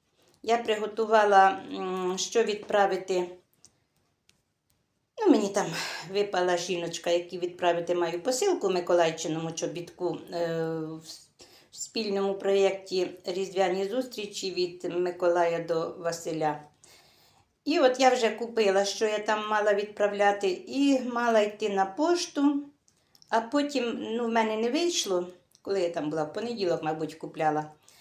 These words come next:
А тоді вже в сер-, а вівторок мені приходить повідомлення, що вам, що отримайте відправлення. Е, я думаю, о, це хтось мені, певно, прислав цей подаруночок.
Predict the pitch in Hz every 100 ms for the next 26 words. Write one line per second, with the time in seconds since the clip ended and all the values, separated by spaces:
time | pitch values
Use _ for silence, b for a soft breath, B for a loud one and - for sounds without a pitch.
0 | b b b b _ _ _ - 220 -
1 | 240 233 277 269 226 208 - - 254 302
2 | 359 - 208 - 247 262 269 - 381 403
3 | - 262 269 277 262 262 269 240 233 233
4 | 233 262 349 370 269 233 - - 240 233
5 | 240 269 302 302 302 B B B - 254
6 | 269 311 359 359 311 294 277 277 233 202
7 | 180 175 170 170 165 175 - _ _ _
8 | _ _ _ _ - - 190 190 202 247
9 | 285 302 277 262 269 247 226 - _ _
10 | - _ _ - 285 302 247 262 - 285
11 | 262 240 254 240 240 247 226 208 208 -
12 | 233 233 220 208 196 190 185 254 294 277
13 | - 254 254